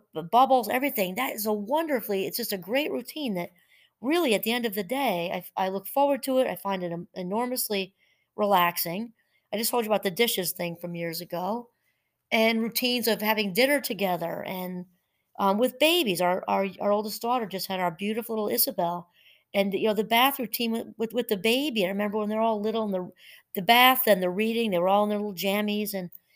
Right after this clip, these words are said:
fresh as a daisy from their baths and read them books. That stuff is soothing for everybody and can relieve tension. She actually just, she says that. "They preserve their energy by alternating household and childcare tasks with centering pastimes that provided creative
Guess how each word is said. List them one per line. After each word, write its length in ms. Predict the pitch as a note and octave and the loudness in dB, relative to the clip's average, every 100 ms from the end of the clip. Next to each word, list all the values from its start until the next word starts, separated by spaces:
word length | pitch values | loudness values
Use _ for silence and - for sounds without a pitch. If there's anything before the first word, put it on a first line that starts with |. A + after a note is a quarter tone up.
| _ - | _ 0
fresh 260 | G#3+ G#3+ | 2 2
as 80 | G#3 | 0
a 80 | G#3 | 0
daisy 320 | G3+ G#3 G#3 | 2 2 -2
from 200 | G#3+ G#3+ | -4 -4
their 100 | G3+ | -4
baths 420 | G3 G3 G#3 G3+ | -2 0 -2 -4
and 140 | F#3 F#3 | -6 -4
read 160 | G3+ | -4
them 140 | G#3 F3+ | -4 -2
books. 360 | G3 G3+ - _ _ _ - | 0 0 -4 _ _ _ -4
That 140 | D#4 | -4
stuff 240 | - F4+ | -2 -2
is 160 | A3 - | 0 0
soothing 380 | - C#4 C#4 A3 | 2 0 -2 -4
for 180 | - - | -6 -8
everybody 920 | D#4 G4+ E4+ G3 D#3+ E3+ E3+ F3+ F3+ _ _ _ | -6 -4 -4 -8 -6 -4 -6 -8 -14 _ _ _
and 120 | G#3 A3 | -10 -2
can 160 | A#3 | 2
relieve 500 | A3 G#3+ D#4 F4+ - | 2 0 -2 -2 -2
tension. 460 | - B3+ E4+ F#3 F3+ | -6 -6 -4 -6 -4
She 120 | F#3+ | 0
actually 260 | B3 - G#3 | 0 -2 -6
just, 180 | C4+ | -6
she 120 | - C4 | -6 -6
says 300 | - G#3 D#3+ | -2 -2 -2
that. 220 | F3 G3+ _ - - | -6 -8 _ -20 0
"They 100 | A3 | 0
preserve 480 | A3 A3 G#3+ E4 D4+ | 4 2 4 2 4
their 100 | C4+ | 4
energy 360 | B3+ B3+ A#3+ | 4 2 0
by 140 | G3+ F3 | 0 4
alternating 640 | G#3+ B3 C4+ A#3+ F#3+ F#3 | 6 4 4 -2 -2 -2
household 560 | F3+ C4 C#4+ D4 C#4+ A#3+ | -2 0 0 2 2 2
and 100 | F#3+ | -4
childcare 520 | - A3+ A#3+ C4 B3+ | 0 2 2 -2 -2
tasks 460 | A3 F#3+ F#3+ - _ _ _ _ - | 2 2 2 -4 _ _ _ _ -2
with 120 | G3+ | 2
centering 500 | - C4 C4+ C#4+ A#3 | 4 4 2 -2 -2
pastimes 920 | - B3+ C#4 D4 - F#3 F3 F3 F3+ _ - - | -4 -2 0 0 -2 -2 -2 -2 -6 _ -20 -12
that 120 | G3+ | -2
provided 420 | A3 G#3 G3+ G3 | 2 4 4 2
creative 580 | - F#3 G3 A#3+ C4 C#4 | -4 -4 0 0 0 0